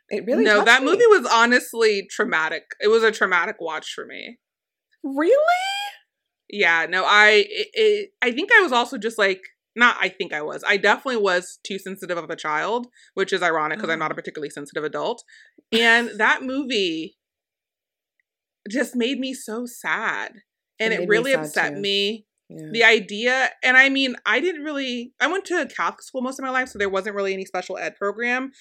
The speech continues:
Speaker 2: Therefore, I didn't really get to
Speaker 1: Mm.
Speaker 2: interact with many people that would be,
Speaker 1: Mm.
Speaker 2: um, considered in that, or labeled that way.
Speaker 1: Mm-hmm,
Speaker 2: I'm
Speaker 1: mm-hmm.
Speaker 2: sorry, I keep hearing my, like, dog crying.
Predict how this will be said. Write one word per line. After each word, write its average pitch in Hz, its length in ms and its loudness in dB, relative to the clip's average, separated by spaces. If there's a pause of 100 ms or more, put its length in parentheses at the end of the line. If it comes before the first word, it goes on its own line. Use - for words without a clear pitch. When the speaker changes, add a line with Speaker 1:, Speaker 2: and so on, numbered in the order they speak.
(180)
Speaker 2:
Therefore, 226 320 2
I 233 100 6
didn't 214 180 0
really 190 200 -2
get 190 140 -6
to 196 60 -8
Speaker 1:
Mm. 185 40 -6
Speaker 2:
interact 170 320 -4
with 180 160 -10
many 170 420 -8
people 185 340 -8
that 165 220 -4
would 156 200 -12
be, 185 500 -10 (300)
Speaker 1:
Mm. 175 60 -6
Speaker 2:
um, 202 500 -4 (100)
considered 240 540 -2 (140)
in 220 160 -6
that, 220 240 -2 (140)
or 190 180 -6
labeled 190 280 -4
that 214 180 -4
way. 254 220 -4 (220)
Speaker 1:
Mm-hmm, 170 220 -6
Speaker 2:
I'm 147 200 -10 (220)
Speaker 1:
mm-hmm. 160 120 -12
Speaker 2:
sorry, 202 200 -6
I - 20 -10
keep 311 260 -10
hearing 302 200 -14
my, 208 120 -8
like, 185 280 -12
dog 185 320 -10
crying. 160 600 -20